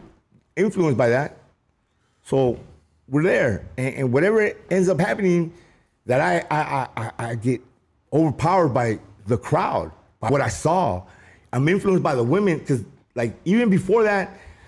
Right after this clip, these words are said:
girls were taking care of me in that area at that park, and they would brush my hair. They would tell me,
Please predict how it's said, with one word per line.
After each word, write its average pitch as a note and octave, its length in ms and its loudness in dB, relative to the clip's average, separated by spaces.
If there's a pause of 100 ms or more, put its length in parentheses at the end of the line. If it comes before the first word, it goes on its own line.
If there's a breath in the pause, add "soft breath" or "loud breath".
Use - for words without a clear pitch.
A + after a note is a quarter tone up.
(680 loud breath)
girls E3 240 4
were D3+ 80 0
taking E3+ 260 0
care G3 220 0
of F3 80 0
me D#3 240 -2 (200)
in C3+ 160 0
that C3 120 2
area D3 400 2
at D#3 140 0
that D#3 200 -2
park, D#3 520 -2
and A2+ 220 -6 (160)
they A#2 100 -4
would G#2+ 180 -4
brush B2+ 180 -2
my A#2+ 100 -6
hair. B2 680 -4
They G2+ 80 -8
would G#2 100 -6
tell B2+ 100 -4
me, G#2 140 -6